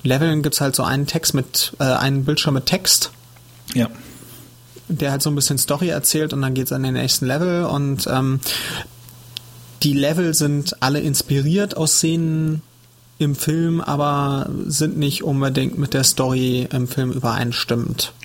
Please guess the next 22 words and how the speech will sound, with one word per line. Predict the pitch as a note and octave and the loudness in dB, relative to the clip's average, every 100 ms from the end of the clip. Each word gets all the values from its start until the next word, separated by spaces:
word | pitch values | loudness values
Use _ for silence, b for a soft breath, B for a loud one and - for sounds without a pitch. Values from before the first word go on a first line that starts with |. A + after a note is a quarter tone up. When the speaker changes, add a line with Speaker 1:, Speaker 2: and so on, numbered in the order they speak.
| - | -2
Speaker 2:
Ja, | G#2+ G2 G#2+ - | 0 0 -4 -2
also | A#2 | 0
ich, | B2 B2+ | 0 0
ich | - | 0
fand | C#3+ | 0
auch | D3 | 0
die, | C#3 B2+ | 0 -2
die | - A2+ | 0 0
Story | - A#2 C3 B2 | 2 2 2 4
so | |
ein | A2+ | 2
bisschen, | A2+ - A#2+ A#2 A#2 B B B B B B B - | 2 0 2 2 0 B B B B B B B -10
äh, | - A#2 A2+ | -2 2 2
da | A2 G#2 - | 0 -4 -4
konnte | C3+ C3 | -2 0
ich | |
jetzt | B2 A#2+ | 0 0
nicht | B2 | 0
so | A#2+ | 0
wahnsinnig | G#2+ A#2+ A#2+ G#2+ | 0 2 2 0
gut | - G#2 | -2 -2
folgen. | - G#2+ G#2+ F#2 | 0 2 2 0